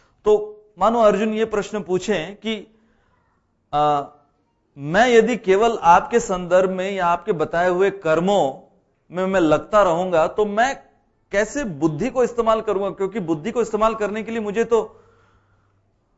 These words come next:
ये कर्म बंद करना होगा ना, तब जाकर मैं सोच पाऊंगा, बुद्धि को इस्तेमाल करूंगा। तो भगवान कहते हैं, "नहीं, तुम लगते रहो, सततम, तुम मेरे बताए हुए रास्ते पे चलते रहो,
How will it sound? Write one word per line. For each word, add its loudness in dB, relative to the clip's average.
ये 0
कर्म -4
बंद -6
करना -2
होगा -6
ना, -14
तब -2
जाकर 0
मैं -2
सोच 0
पाऊंगा, -4
बुद्धि -8
को -8
इस्तेमाल -8
करूंगा। -12
तो -10
भगवान -6
कहते 0
हैं, 0
"नहीं, 2
तुम 0
लगते 4
रहो, 4
सततम, 4
तुम -2
मेरे 2
बताए 2
हुए 2
रास्ते -2
पे -2
चलते 0
रहो, 2